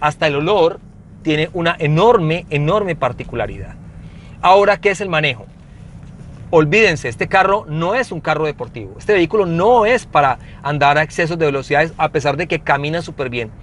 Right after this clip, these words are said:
Esta que tenemos en el portal nuestro, eh, es una V seis diésel.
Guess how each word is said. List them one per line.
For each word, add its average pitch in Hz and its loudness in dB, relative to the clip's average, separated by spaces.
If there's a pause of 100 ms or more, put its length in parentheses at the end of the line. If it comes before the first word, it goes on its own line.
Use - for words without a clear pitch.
(280)
Esta 202 0
que 214 -2
tenemos 170 -2
en 202 -4
el 165 0
portal 123 -2
nuestro, 139 -6 (300)
eh, 120 -8 (240)
es 160 -4
una 180 2
V 220 2
seis 151 0
diésel. 190 -4